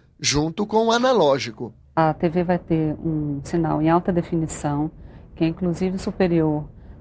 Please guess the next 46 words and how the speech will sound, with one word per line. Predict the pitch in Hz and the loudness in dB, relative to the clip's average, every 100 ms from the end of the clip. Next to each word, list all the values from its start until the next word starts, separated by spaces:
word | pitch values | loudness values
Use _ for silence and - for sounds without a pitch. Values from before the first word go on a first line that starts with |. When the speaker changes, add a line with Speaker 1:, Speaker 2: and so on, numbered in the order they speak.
| - | -2
Speaker 2:
ao | 156 151 151 | 0 0 0
sinal | 147 - 160 156 151 | -4 -2 0 0 -2
que | - | -4
você | 151 160 160 | -6 -4 -4
tem | 156 151 | -2 -2
numa | 151 | -2
T | 147 147 | -2 -2
V | 151 | -2
por | - 156 | 0 0
assinatura | 151 156 147 - 143 143 | 0 -2 -4 -4 -6 -6
em | |
casa. | 147 147 143 147 180 196 - - - - - - | -4 -2 -2 -2 -6 -8 -14 -20 -18 -20 -18 -10
E | 165 165 160 156 | -6 -4 -4 -4
o | - | -4
segundo | 180 190 208 208 | -2 0 2 2
ganho | 190 180 | 2 2
que | 185 | -2
o | |
usuário | 165 165 160 151 | 0 2 2 0
tem | - 196 208 190 - - - | 2 2 2 -4 -10 -18 -4
é | 165 | -4
principalmente | - 185 190 202 190 185 - | -2 -4 -2 0 0 0 -2
em | 185 | -2
termos | 180 180 185 | 0 0 2
da | 185 | 0
possibilidade | 180 233 226 220 208 180 180 175 | 2 0 0 0 2 2 2 0
de | |
interagir. | 190 202 208 226 175 156 147 - - - | -2 0 2 0 -2 -4 -6 -12 -18 -4
Ou | 185 185 | -2 0
seja, | - 160 147 151 - - - | 0 0 0 -4 -10 -18 -2
a | 156 | 0
empresa | 165 185 190 196 | 0 0 0 0
vai | 196 | -2
poder, | - 175 156 147 - | -2 -2 0 -2 -4
a | 147 | -4
rede | 156 170 160 151 | 2 2 2 -2
de | 151 | -2
televisão | 170 160 156 160 151 | -2 -2 -2 -4 -2
vai | 160 | -2
poder | 156 160 156 | -2 -2 -2
disponibilizar | - - 185 180 170 160 | -2 -2 0 0 0 0
na | 156 | -2
tela | 151 180 180 | -2 0 0
do | 160 | -2
seu | - | -6
computador | 160 147 - 147 143 196 | -6 -6 -4 -4 0 0